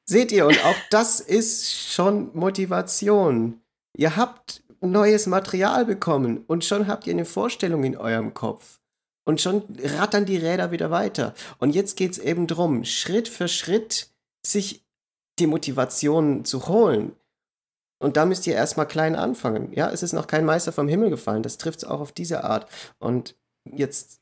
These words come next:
habt ihr natürlich, ja, wie fange ich jetzt an? Wie, wie, wie, wie, wie komme ich raus? Oder wie, wie kann ich mich aufraffen? Und dann sich überlegen, was ist der erste Schritt? Und dann diesen Schritt gehen. Und dann kommt erst der nächste.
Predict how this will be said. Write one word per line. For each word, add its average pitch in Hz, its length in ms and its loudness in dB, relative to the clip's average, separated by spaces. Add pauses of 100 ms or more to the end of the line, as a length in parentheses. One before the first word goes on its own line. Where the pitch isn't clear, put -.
habt 120 300 -10
ihr 123 60 -6
natürlich, 127 560 -6
ja, 120 200 -8
wie 165 180 -8
fange 165 240 -8
ich 165 60 -12
jetzt - 160 -10
an? 180 240 -2
Wie, 175 340 -6
wie, 185 240 -8
wie, 185 240 -6
wie, 185 220 -6
wie 185 120 -6
komme 196 220 -2
ich 165 180 -6
raus? 180 400 0
Oder 165 200 -4
wie, 170 280 -8
wie 175 100 -10
kann 190 180 -2
ich 190 120 0
mich 170 180 -4
aufraffen? - 580 -6 (720)
Und 104 240 -8
dann 175 180 2
sich 185 160 -6
überlegen, 151 640 -2 (600)
was 143 180 -2
ist - 140 -4
der 160 60 -2
erste 147 220 -4
Schritt? - 280 -10
Und 117 220 -10
dann 131 240 -2
diesen 143 260 -6
Schritt 143 320 -8
gehen. 139 260 -2
Und 113 200 -8
dann 131 180 -4
kommt 139 220 -6
erst 131 200 -6
der 117 80 -4
nächste. - 440 -8